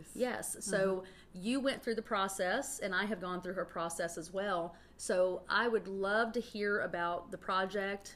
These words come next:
Speaker 1: and the journal, because all of this was born from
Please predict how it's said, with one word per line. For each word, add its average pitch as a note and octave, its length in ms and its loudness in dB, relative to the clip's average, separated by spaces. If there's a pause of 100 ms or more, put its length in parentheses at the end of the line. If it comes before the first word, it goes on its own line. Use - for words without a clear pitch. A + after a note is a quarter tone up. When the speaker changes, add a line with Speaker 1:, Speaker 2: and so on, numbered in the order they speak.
(140)
Speaker 1:
and F3+ 180 -2
the E3+ 60 -2
journal, F#3 500 0
because E3+ 500 -2
all G3 300 0
of G3 80 -2
this F#3+ 240 -2
was F3 320 -2 (200)
born F#3 540 0
from F#3 540 0